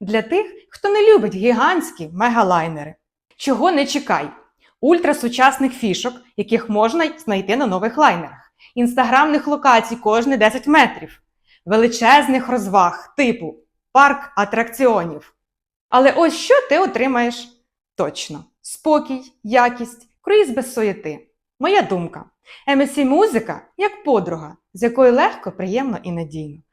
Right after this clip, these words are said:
Хочеться просто сісти на палубі, випити каву, подивитися на море і видихнути. Іноді саме таке і треба. І знаєш, куди М С С Музика заходить особливо ефектно?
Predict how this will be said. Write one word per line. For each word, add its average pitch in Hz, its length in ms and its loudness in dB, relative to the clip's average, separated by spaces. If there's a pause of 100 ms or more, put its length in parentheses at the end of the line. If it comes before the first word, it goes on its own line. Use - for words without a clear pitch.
(220)
Хочеться 415 440 0
просто 359 320 -2
сісти 339 380 -6
на 208 120 -2
палубі, 370 500 4 (280)
випити 539 340 4
каву, 403 440 6 (360)
подивитися 359 540 6
на 254 140 0
море 381 440 4 (160)
і 294 100 0
видихнути. 175 840 -4 (480)
Іноді 359 340 0
саме 302 320 -2
таке 202 340 -4
і 202 40 -2
треба. 160 460 -8 (680)
І 269 60 -6
знаєш, 427 360 2
куди 247 280 2
М 220 120 0
С 214 140 -2
С 214 100 -2
Музика 240 640 0
заходить 277 600 0
особливо 190 680 -4
ефектно? 160 580 -8